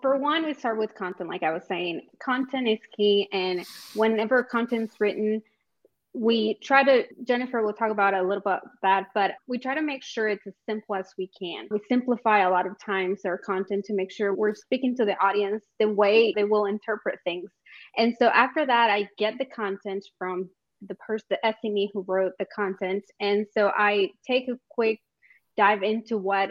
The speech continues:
it's saying, how it's been explained and everything. And a lot of times this means that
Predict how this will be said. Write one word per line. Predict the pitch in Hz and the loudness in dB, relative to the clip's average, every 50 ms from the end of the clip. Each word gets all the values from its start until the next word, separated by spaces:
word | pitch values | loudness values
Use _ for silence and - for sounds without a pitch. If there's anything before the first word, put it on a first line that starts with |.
| - - - | -4 -10 -8
it's | - 202 190 _ _ | -8 -10 -10 _ _
saying, | - 294 294 285 285 285 285 277 277 254 | -8 -6 -6 -4 -6 -6 -4 -4 -6 -6
how | - 240 214 208 190 | -4 -2 -2 0 0
it's | 185 190 - _ - | -2 -6 -8 _ -8
been | 180 165 | -8 -8
explained | 165 - _ _ - 247 247 247 247 233 | -8 -12 _ _ -4 -4 -2 0 0 0
and | 196 190 | 0 0
everything. | 196 202 208 214 220 214 - 214 202 | 0 0 0 0 0 0 0 0 0
And | 202 208 214 | 2 2 2
a | 214 214 | 2 2
lot | 220 226 240 285 330 | 4 4 4 4 2
of | 339 - - | -2 -6 -4
times | - 277 262 254 254 262 262 - - | -2 -2 -2 -2 -2 -6 -6 -6 -6
this | 233 240 - _ - | -6 -6 -6 _ -6
means | 226 226 226 226 233 233 _ - | -4 -2 -2 -2 -2 -4 _ -2
that | 220 202 190 165 | 0 2 2 0